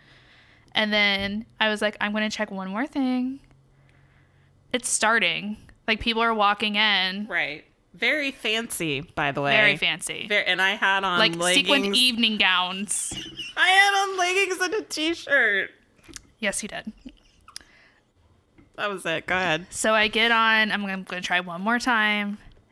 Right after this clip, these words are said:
Speaker 1: And I got us two tickets for thirty-eight dollars
Speaker 2: Thirty.
Speaker 1: a piece.
Speaker 2: It, not even the fact that you got us tickets to a Prince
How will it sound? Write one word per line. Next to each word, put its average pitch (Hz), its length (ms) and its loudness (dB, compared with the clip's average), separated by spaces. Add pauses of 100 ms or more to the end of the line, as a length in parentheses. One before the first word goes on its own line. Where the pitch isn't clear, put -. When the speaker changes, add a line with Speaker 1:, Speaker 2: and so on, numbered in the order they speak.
Speaker 1:
And 190 140 -4
I 180 60 0
got 165 180 0
us 170 160 -4
two 170 220 -8
tickets - 720 -4 (220)
for 196 120 -4
thirty-eight 220 680 -2
dollars 233 720 2
Speaker 2:
Thirty. 262 460 2 (340)
Speaker 1:
a 294 60 4
piece. - 380 -2
Speaker 2:
It, 220 240 -2
not 285 340 2
even 262 300 -2
the 240 100 -2
fact 233 340 0
that 208 160 0
you 175 80 -2
got 196 240 4
us - 260 0
tickets 220 440 -2
to - 180 0
a - 80 2
Prince 233 500 -2